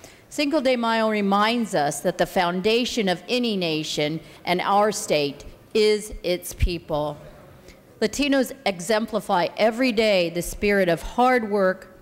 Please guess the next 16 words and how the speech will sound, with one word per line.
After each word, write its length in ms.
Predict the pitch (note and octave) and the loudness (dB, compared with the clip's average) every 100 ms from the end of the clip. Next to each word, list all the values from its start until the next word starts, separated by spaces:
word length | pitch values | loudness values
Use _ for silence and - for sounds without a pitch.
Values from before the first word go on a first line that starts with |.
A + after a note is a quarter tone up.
| - - | -20 -14
strength, 760 | - - A3+ G3+ E3 E3+ - - - - | -12 -4 0 0 -2 -8 -16 -20 -20 -6
and 260 | F3 F3+ F#3 | -2 -2 -4
courage. 600 | - F#3 E3+ D3+ D3 - - - - | -4 -2 0 -2 -6 -16 -18 -20 -2
They 140 | B3+ B3 | 0 0
show 260 | - C#4 | 0 2
this 220 | C4+ C4+ | 2 0
by 180 | - A3+ | 0 0
their 160 | G3 F#3+ | 2 0
willingness 840 | F#3+ B3 C4+ C4 B3+ B3+ B3+ B3 | 4 6 6 4 2 4 2 -2
to 120 | - F3+ | -4 -4
sacrifice 880 | - A#3+ A#3 A#3 - A3+ G#3+ G#3 | 0 0 0 -2 -2 0 0 -2
li-, 300 | G3 G3 G#3 G3+ - | -4 0 0 -2 -6
to 120 | G3+ | -6
sacrifice 920 | G3+ A#3 A#3 A3 - G3 D#3 D#3+ - - - - | 0 2 2 -4 -2 0 0 -2 -8 -20 -18 -4
life 380 | F#3+ G#3 A#3+ C4 | 0 0 0 -4
itself 640 | B3+ - G3 E3 D#3 | -6 -2 2 2 0